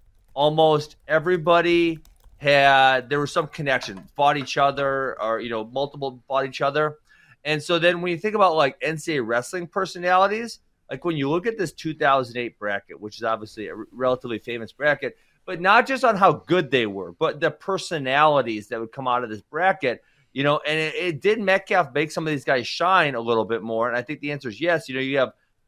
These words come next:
uh, Brett Metcalf, huge personality, Lance Palmer, Jordan Burroughs, uh,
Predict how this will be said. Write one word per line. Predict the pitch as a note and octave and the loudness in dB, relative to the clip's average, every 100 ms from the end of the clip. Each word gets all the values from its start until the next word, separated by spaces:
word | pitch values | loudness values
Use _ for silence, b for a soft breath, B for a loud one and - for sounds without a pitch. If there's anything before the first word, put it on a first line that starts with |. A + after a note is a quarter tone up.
| _ - | _ 0
uh, | A#2 A2 - | 2 2 2
Brett | D3 D#3 | -2 0
Metcalf, | C#3 C3 C3+ G#2+ | -2 -2 -4 -4
huge | C#3 C3 - | -6 -8 -6
personality, | C3 B2 A#2+ A2 | -8 -6 -6 -6
Lance | G#2+ B2+ B2 | -6 -8 -8
Palmer, | - A2+ G2+ | -6 -4 -4
Jordan | F#2+ C3+ C3+ A#2+ | -8 -4 -4 -2
Burroughs, | A2+ G2+ - _ | -2 -2 -6 _
uh, | G#2 A2 G2+ | -4 -2 -2